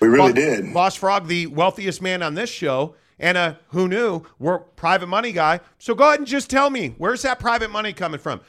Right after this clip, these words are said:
Speaker 2: You, do you think a hundred twenty million dollars is, is just growing on trees?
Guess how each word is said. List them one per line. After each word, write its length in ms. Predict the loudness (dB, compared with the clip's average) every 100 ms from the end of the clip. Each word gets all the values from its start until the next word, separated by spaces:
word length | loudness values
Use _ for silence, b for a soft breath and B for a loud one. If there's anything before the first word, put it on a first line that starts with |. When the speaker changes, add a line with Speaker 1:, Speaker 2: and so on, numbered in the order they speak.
| b b
Speaker 2:
You, 180 | -6
do 340 | -6 -12 -12 -6
you 160 | -6
think 240 | -4 -6 0
a 80 | 0
hundred 240 | 2 -2
twenty 260 | -4 -6 -2
million 320 | -2 -2 0
dollars 400 | 2 2 -2 -2
is, 260 | -4 -4 -4
is 360 | -2 -2 -6 -18 _ _ _ _ _ _ _ _ _
just 180 | -12 -10
growing 320 | -2 0 2
on 140 | 2 -2
trees? 400 | -2 -2 -2